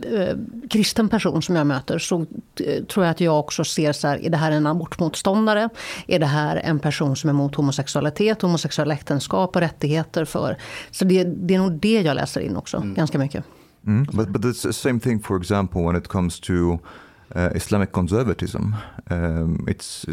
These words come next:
Speaker 3: Mm, Islamic conservatives and fundamentals, they are very much against homosexuality, very much against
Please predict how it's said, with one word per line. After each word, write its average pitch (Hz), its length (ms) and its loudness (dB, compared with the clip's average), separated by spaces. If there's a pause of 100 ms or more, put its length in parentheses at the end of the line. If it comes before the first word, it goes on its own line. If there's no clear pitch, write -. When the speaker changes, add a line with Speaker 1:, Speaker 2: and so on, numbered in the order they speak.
(120)
Speaker 3:
Mm, - 580 -4 (220)
Islamic 95 360 -2
conservatives 85 760 2
and 80 160 -2
fundamentals, 80 680 -2
they 85 180 2
are 85 100 2
very 82 260 2
much - 600 -4
against 80 380 0
homosexuality, 90 840 -2
very 80 180 2
much 80 280 0
against 78 500 -4